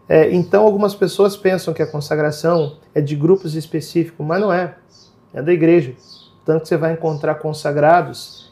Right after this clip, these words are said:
e pessoas boas, consagradas, nos Arautos do Evangelho,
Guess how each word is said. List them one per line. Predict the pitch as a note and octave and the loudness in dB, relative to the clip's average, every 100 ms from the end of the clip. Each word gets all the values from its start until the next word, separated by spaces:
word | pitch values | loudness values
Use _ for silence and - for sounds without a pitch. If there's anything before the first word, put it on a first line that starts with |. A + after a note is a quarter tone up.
| - | -10
e | |
pessoas | C#3+ C#3+ F3+ F#3 D#3 | -4 -2 2 0 0
boas, | C#3+ E3 D3 - - _ _ | 4 4 4 -2 -18 _ _
consagradas, | - C#3 - C#3+ D#3 F3+ C#3 B2 - _ _ _ - | -12 -10 -4 2 4 4 0 -12 -20 _ _ _ -10
nos | C#3+ D3+ | -4 0
Arautos | D#3+ F#3+ D#3+ | 2 0 -2
do | |
Evangelho, | E3 E3 D3 D3 C#3+ C3+ | -4 -2 0 0 -2 -4